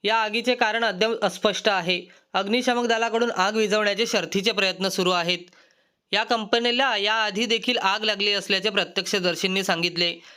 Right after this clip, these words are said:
ही आग मोठी असल्याने अग्निशामक दलाच्या गाड्या घटनास्थळी दाखल झाल्या आहेत.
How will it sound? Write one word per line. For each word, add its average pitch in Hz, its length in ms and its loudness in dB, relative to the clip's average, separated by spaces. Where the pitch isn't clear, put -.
ही 202 160 -2
आग 220 200 -2
मोठी 202 380 0
असल्याने 214 540 -2
अग्निशामक 196 540 0
दलाच्या 190 400 0
गाड्या 190 240 0
घटनास्थळी 190 520 -2
दाखल 185 320 0
झाल्या 175 220 0
आहेत. 175 260 -2